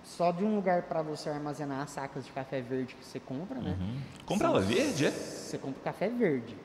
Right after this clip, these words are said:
Speaker 2: Ah, pirei.
Speaker 1: E, tipo assim, o café é plantado, passa por todo o processo muito cuidadoso de, de, de, de plantio mesmo, colheita. Aí se colhe os grãos bons, no, no caso do café especial. No caso do café comercial, eles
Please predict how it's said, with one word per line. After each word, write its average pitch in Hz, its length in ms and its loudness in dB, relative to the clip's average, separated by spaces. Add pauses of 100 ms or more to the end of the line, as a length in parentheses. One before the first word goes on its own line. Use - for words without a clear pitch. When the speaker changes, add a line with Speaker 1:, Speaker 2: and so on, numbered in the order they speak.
(720)
Speaker 2:
Ah, 82 280 -4
pirei. 131 300 -2
Speaker 1:
E, 123 40 -4
tipo 123 180 -6
assim, 165 300 -2
o 120 40 -4
café 139 320 0
é 165 40 0
plantado, 202 760 2 (960)
passa 143 240 -4
por 139 160 -4
todo 160 140 0
o 165 40 -4 (180)
processo 143 560 -2
muito 151 440 0
cuidadoso 139 600 0
de, 131 120 -6
de, 123 280 -8
de, 117 560 -10 (360)
de - 60 -16
plantio 127 580 -2
mesmo, 147 440 0 (100)
colheita. 139 560 0 (480)
Aí 117 180 -6
se - 140 -8
colhe 170 300 2
os 160 120 0
grãos 151 480 0
bons, 135 500 -4 (140)
no, 123 100 -8
no 123 140 -6
caso 127 220 -8
do - 40 -16
café 131 220 -6
especial. 131 460 -6
No 123 80 -8
caso 139 220 -4
do 143 40 -10
café 156 240 -6
comercial, 151 480 -6
eles 156 160 -6